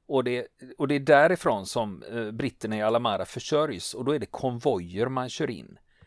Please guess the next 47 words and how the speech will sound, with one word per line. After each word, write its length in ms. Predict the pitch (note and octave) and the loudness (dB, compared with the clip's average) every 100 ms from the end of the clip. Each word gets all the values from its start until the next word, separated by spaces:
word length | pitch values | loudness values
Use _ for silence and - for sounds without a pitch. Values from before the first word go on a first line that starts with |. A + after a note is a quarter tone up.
| _ _ | _ _
med 340 | - A2+ F#2 A2+ | -4 -4 -4 -2
grejer, 420 | A#2+ G#2+ F#2 F#2 | -2 0 -2 0
eh, 280 | G2+ G2 F2+ | -2 -4 -6
mat 460 | B2 B2 F#2+ - | 2 2 2 0
och 140 | A#2 G#2+ | -2 0
vatten 340 | F#2+ - G2+ | -4 -4 -4
och 60 | F#2 | -2
ammunition 560 | F#2+ F#2+ - - - | -4 -6 -4 -6 -8
då. 120 | F#2+ - E3 - _ _ _ _ | -12 -10 -12 -16 _ _ _ _
Så 240 | - B2 A2 | -2 2 2
att, 360 | G#2+ - - | 0 -8 -2
eh, 240 | A#2 A2 G#2+ - | 0 0 -2 -10
det 360 | G2 G2 C3 | -20 -8 0
är, 260 | C3 B2+ B2 | 2 2 0
det 120 | C3+ | 0
är 40 | C3 | 0
det 60 | |
närmsta 440 | C3+ C#3+ B2+ - G#2 | 2 0 -2 -4 -6
stöd 400 | - A2+ F2+ F#2+ | -4 -2 0 -2
de 180 | G2 F#2+ | -4 -2
har 300 | D#3+ F#3 B2+ | -4 -2 -4
då. 200 | - - _ _ _ _ - _ _ - | -6 -10 _ _ _ _ -20 _ _ -4
Och 120 | C#3 | 0
den 100 | C#3+ | 0
här 160 | D#3+ A#2 | 0 -2
staden 600 | - - C3 F#2+ A2 F#3 | -2 0 2 2 0 -4
tjugohundrafyra, 840 | - D3+ A2+ F#2 - C#3+ A2+ D#2+ - - _ | -2 -2 -2 -4 -4 -4 -4 -6 -12 -20 _
då 120 | - A#2+ | -6 -6
finns 380 | - D3 F#2 | -6 -6 -6
det 80 | - | -8
flera 280 | - G#3 D3+ | -2 0 0
olika 220 | C#3+ G#2 | 0 -4
maktgrupperingar 880 | A2+ - - F#2 - G#2+ F#2 G2 G2 | -6 -6 -6 -8 -6 -4 -4 -4 -6
i 40 | G#2 | -4
stan 300 | A#2+ G2 F#2+ | -4 -4 -6
som 160 | G2+ | -8
försöker 300 | - G2+ G#2+ | -6 -6 -4
göra 140 | G2+ F#2+ | -4 -2
sig 120 | A2 | 0
hörda 360 | A#2+ G2+ G#2 | 2 2 0
och 100 | A2 | -2
liksom 240 | G#2 - F#2 | -2 -8 -8
få 120 | G#2 | -8
in-, 240 | A#2+ F#2+ | -10 -12
få 180 | - B2 | -6 -4
inflytande 800 | B2 A2 - A2 C#2+ - F#2 G2 | -4 -6 -6 -8 -8 -8 -8 -6
då. 200 | G#2+ F2 | -6 -8